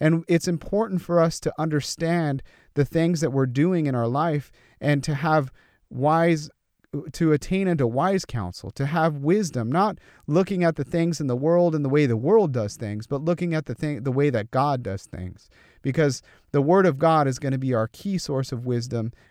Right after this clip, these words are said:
our key source of understanding. And if we turn to that, we can be good heads of our house.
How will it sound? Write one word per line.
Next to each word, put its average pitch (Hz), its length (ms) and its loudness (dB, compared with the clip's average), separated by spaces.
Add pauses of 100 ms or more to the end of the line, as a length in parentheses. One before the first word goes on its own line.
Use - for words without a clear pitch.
our 127 160 2
key 196 320 -6
source 135 340 -2
of 117 100 -4
understanding. 117 760 -4 (220)
And 131 120 0
if 131 120 -2
we 143 120 0
turn 185 380 -2
to 147 140 -4
that, 156 320 0
we 143 120 -2
can 139 160 -4
be 135 140 -4
good 151 440 2
heads 117 420 -4
of 113 180 -8
our 107 140 -2
house. 127 420 -10